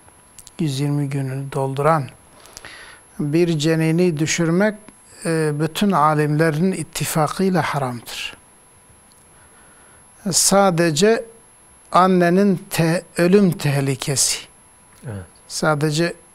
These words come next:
Speaker 1: annenin ölüm tehlikesi eğer varsa, doktor buna kesin bir,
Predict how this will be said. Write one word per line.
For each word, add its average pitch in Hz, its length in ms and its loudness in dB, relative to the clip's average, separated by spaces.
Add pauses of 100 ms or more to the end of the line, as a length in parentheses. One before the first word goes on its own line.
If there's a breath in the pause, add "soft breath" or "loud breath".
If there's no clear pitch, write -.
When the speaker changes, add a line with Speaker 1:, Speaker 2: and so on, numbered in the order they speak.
Speaker 1:
annenin 156 600 0
ölüm 175 320 2
tehlikesi 147 800 -2
eğer 151 340 2
varsa, 143 640 0 (1000 loud breath)
doktor 165 380 0
buna 165 360 2
kesin 160 600 0
bir, - 480 -2